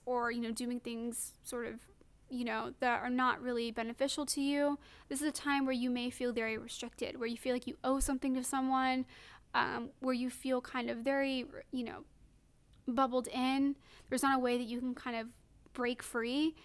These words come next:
And so, yeah, this can be a very intense time. Um, for you, very, very important to kind of stay with your body. If, when something does happen, you immediately go into processing, so you kind of wanna avoid that.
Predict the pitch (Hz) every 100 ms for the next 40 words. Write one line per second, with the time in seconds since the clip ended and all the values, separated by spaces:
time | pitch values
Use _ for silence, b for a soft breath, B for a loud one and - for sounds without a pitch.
0 | B B - 269 262 285 262 254 240 -
1 | 277 247 233 247 277 247 240 233 - -
2 | 240 240 247 240 - 220 - 90 87 277
3 | B B B B - 262 254 254 - 285
4 | 254 262 311 339 330 - - - - -
5 | 269 269 247 226 233 - - 220 240 254
6 | - - - - 87 - 240 262 247 254
7 | 262 - 269 247 - 269 - 185 233 240
8 | 285 285 262 - 320 311 320 285 254 254
9 | - 269 269 277 262 240 240 254 247 233
10 | 226 233 - 294 294 311 285 320 311 285
11 | - 247 233 262 240 233 220 - - -
12 | 90 82